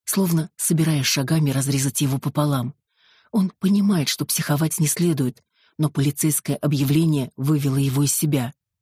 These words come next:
Кенвард пристально наблюдает за ним. Внешне констебль кажется озабоченным и серьезным,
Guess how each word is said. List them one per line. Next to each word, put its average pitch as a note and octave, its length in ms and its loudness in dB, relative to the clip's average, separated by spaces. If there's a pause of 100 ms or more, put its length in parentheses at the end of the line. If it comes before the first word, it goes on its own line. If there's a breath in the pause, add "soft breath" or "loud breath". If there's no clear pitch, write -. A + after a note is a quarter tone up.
(440)
Кенвард C#3 540 -2 (180 loud breath)
пристально D3 480 0
наблюдает D3 540 0
за C3+ 100 0
ним. B2+ 260 -2 (560 soft breath)
Внешне E3+ 480 0
констебль C#3+ 540 0
кажется C3+ 420 -2
озабоченным C3+ 640 -2
и - 20 -2
серьезным, C3+ 640 0